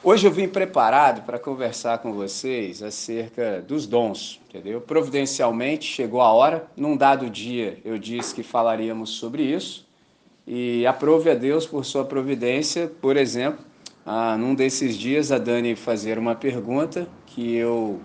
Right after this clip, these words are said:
quando ela fez a pergunta no Reagindo, eu pensei rápido e achei melhor respondê-la, por exemplo, num próximo Reagindo, ou melhor,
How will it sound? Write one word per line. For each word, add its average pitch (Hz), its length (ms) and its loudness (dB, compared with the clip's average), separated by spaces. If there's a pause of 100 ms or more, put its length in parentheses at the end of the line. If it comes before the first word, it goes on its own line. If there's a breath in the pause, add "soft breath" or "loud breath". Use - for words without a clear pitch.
(120)
quando 139 220 0
ela 139 160 4
fez 156 280 0
a 160 40 2
pergunta 120 540 -4
no 120 100 -4
Reagindo, 131 720 0
eu 120 80 -4
pensei 127 480 -2
rápido 160 500 0 (600 soft breath)
e 123 160 -4
achei 135 580 -2
melhor 139 640 2 (200)
respondê-la, 139 760 -4
por 139 220 -4
exemplo, 127 720 -4
num 135 380 -4 (220)
próximo 151 480 2
Reagindo, 113 600 -4 (640)
ou 123 120 4
melhor, 117 440 4